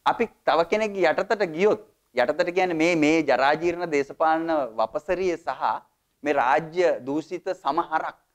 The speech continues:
රාජ්‍ය නායකයන්ගේ යටතට අපි ගිහිල්ලා වැඩ කරන්න ගියොත්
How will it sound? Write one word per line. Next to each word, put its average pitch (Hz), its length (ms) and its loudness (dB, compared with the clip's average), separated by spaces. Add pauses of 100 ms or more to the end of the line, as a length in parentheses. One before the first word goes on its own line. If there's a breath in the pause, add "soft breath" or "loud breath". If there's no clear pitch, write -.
(320)
රාජ්‍ය 160 560 2 (500)
නායකයන්ගේ 180 800 0
යටතට 165 260 -4
අපි 175 160 -2
ගිහිල්ලා 165 320 -6
වැඩ 135 180 -2
කරන්න 156 320 -4
ගියොත් 208 220 -2